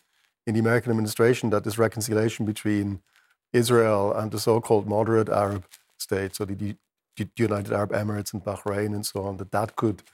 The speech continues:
be in danger. So I think the Americans are trying very hard to, to ensure that that doesn't happen, try to, uh, try to appease some of the, uh, also Saudi Arabia. Saudi Arabia now has broken off its, uh,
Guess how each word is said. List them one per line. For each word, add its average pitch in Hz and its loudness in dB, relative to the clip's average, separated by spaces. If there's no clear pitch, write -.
be 107 -2
in 104 0
danger. 101 -2
So 104 -4
I 107 -2
think 104 -4
the 104 -2
Americans 104 -4
are 104 -4
trying 98 -6
very 98 -6
hard 98 -6
to, 95 -6
to 104 -2
ensure 104 -2
that 101 -4
that 104 -2
doesn't 110 -4
happen, 98 -6
try 98 -8
to, 104 -8
uh, 98 -8
try 101 -4
to 104 -4
appease 110 -2
some 107 2
of 101 -2
the, 104 -2
uh, 117 4
also 135 6
Saudi 120 4
Arabia. 117 4
Saudi 107 2
Arabia 113 4
now 107 0
has 107 -4
broken 101 -4
off 104 -4
its, - -6
uh, 107 -2